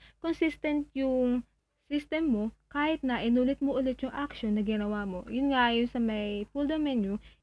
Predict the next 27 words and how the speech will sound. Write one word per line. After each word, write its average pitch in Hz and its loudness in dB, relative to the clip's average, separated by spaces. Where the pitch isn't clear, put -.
kinlik 294 4
ko 294 2
ulit 302 2
siya 226 2
later 233 2
on, 202 -2
the 226 -2
next 277 -2
day, 202 0
at 214 -2
sa 247 4
mga 233 4
susunod 277 4
na - 0
araw, 214 2
ganun 240 6
pa 240 -2
rin 233 4
yung 208 2
response 247 0
sa 226 4
akin 226 0
ng 226 -2
system. 233 0
Yun 330 8
yung 359 2
stability. 226 2